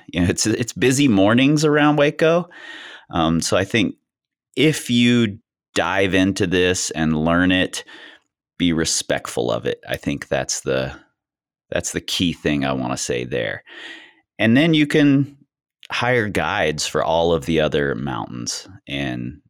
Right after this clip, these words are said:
and there's North, there's East, there's East Spur, and there's West Mountain. Um, so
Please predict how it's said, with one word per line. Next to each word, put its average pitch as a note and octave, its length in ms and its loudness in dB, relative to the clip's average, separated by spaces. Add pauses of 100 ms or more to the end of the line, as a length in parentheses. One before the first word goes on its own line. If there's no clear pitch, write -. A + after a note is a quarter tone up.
and - 160 -10
there's C#2 440 -4
North, F#2 580 0
there's D2 240 -4
East, D2+ 400 -6
there's C2+ 480 -2
East E2 220 -4
Spur, D2 640 0 (920)
and C#2+ 240 -2
there's C#2+ 300 -4
West D2+ 360 -4
Mountain. A#1 540 -10 (800)
Um, C#2 300 -8
so C#2+ 520 -2